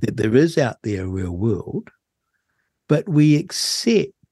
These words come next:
that our individual minds interpret the world and can get it wrong, and therefore we have to be open to the possibility that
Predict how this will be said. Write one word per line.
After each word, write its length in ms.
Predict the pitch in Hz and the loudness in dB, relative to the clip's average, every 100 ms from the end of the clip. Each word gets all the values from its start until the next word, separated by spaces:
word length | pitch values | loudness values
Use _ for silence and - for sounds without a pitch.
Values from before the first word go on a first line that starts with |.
| - _ _ _ _ _ _ _ - | -20 _ _ _ _ _ _ _ -2
that 180 | 123 120 | 2 2
our 380 | 117 113 113 117 | 2 0 -2 -2
individual 640 | 123 117 104 107 98 98 | -2 -2 -2 -2 -2 -4
minds 680 | 92 90 95 110 190 202 165 | -2 -4 -4 -4 -6 -8 -10
interpret 560 | 85 - - 98 - - | -12 -6 -4 -4 -8 -8
the 80 | 107 | -6
world 540 | 104 131 202 262 - _ _ _ _ _ | -4 -2 -2 -6 -12 _ _ _ _ _
and 180 | 107 104 | -6 -6
can 140 | 98 95 | -6 -8
get 180 | 98 | -6
it 140 | 87 - | -8 -8
wrong, 400 | 90 98 180 233 _ _ _ _ _ | -8 -6 -8 -8 _ _ _ _ _
and 180 | - 107 | -8 -4
therefore 400 | 104 104 - 98 | -2 -4 -4 -6
we 120 | 98 95 | -6 -8
have 200 | 101 - | -10 -12
to 80 | 123 | -12
be 240 | 87 87 - _ _ | -10 -10 -14 _ _
open 500 | - 107 127 - 101 | -6 -2 -2 -2 -6
to 100 | 98 | -6
the 140 | 95 98 | -10 -10
possibility 760 | - 92 101 95 90 104 143 143 | -10 -8 -8 -8 -8 -6 -6 -6
that 160 | 131 | -8